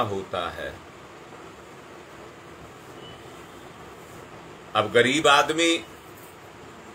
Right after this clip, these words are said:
महंगे फल तो नहीं खा सकता, इसलिए जो सहज सुलभ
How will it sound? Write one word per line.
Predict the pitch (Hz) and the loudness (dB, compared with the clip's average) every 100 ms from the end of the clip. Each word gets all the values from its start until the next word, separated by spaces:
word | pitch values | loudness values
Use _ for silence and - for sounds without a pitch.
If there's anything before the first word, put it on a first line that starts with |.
| - - - - - | -18 -18 -18 -14 -4
महंगे | 110 120 135 160 | 4 6 6 4
फल | 170 147 160 | 2 2 0
तो | 160 180 | 2 6
नहीं | 160 165 180 | 8 6 4
खा | 160 160 | 6 6
सकता, | 175 - - 170 175 - - - - - - - - - - - - - - - - - - - - - - - - - - - - - - - - - - - - - - - - - - - - - | 6 -2 6 6 6 2 -8 -18 -18 -18 -18 -18 -18 -18 -16 -16 -16 -16 -16 -16 -18 -18 -18 -18 -18 -18 -18 -18 -18 -18 -18 -18 -18 -18 -18 -18 -18 -18 -16 -16 -14 -14 -16 -18 -18 -18 -18 -18 -18 0
इसलिए | 196 220 269 311 330 | 6 8 10 12 10
जो | 320 311 | 10 8
सहज | - 247 226 233 294 311 311 | 10 10 10 10 10 10 6
सुलभ | - 262 262 311 156 117 | 4 4 6 8 8 2